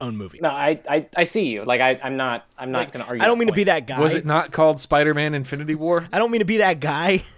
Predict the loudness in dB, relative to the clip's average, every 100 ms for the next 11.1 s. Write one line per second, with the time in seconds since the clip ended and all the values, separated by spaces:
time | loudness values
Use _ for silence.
0 | -20 -12 -10 -10 -10 -2 0 0 -2 -4
1 | -4 -6 -8 -8 -4 -4 -2 0 0 -2
2 | 2 2 2 -2 0 2 2 2 0 2
3 | 2 0 -4 -6 -6 -6 -6 -8 _ _
4 | _ -10 -10 -10 _ -12 -6 -6 -6 -8
5 | -8 -8 -8 -16 _ -20 _ -20 -10 -10
6 | -4 -4 -4 -10 -16 -16 -18 -6 0 2
7 | 2 0 0 4 4 2 0 0 0 0
8 | 0 2 0 -2 -2 0 2 0 -2 -4
9 | -4 -2 -2 -2 -8 -6 -6 -6 -2 -2
10 | -2 _ _ -6 -6 -6 -6 0 0 2
11 | -2